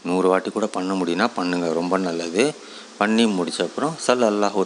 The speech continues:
தாலா அலைஹி வஸல்லம்" அப்படிங்கிற மந்திரத்தை மூன்று வாட்டி மறுபடியும் சொல்லி உங்க உள்ளங்கையில எழுதிக்கிற பேர் மேல மூன்று வாட்டி ஊதி விட்டு அதை அப்படியே உங்க முகத்துல தடவிக்கோங்க.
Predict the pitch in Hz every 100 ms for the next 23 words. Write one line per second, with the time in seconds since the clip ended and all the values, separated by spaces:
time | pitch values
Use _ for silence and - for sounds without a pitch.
0 | - 87 87 82 85 90 87 82 87 85
1 | 85 82 82 87 87 85 85 85 80 -
2 | 151 135 92 92 87 90 90 92 85 82
3 | 92 - 85 92 160 - - - - -
4 | 110 113 107 95 107 107 98 92 85 87
5 | 85 - 85 - 92 95 87 92 87 90
6 | 90 82 85 87 117 95 90 87 82 80
7 | 151 113 82 82 101 90 80 82 85 92
8 | 117 131 87 82 82 - 85 85 85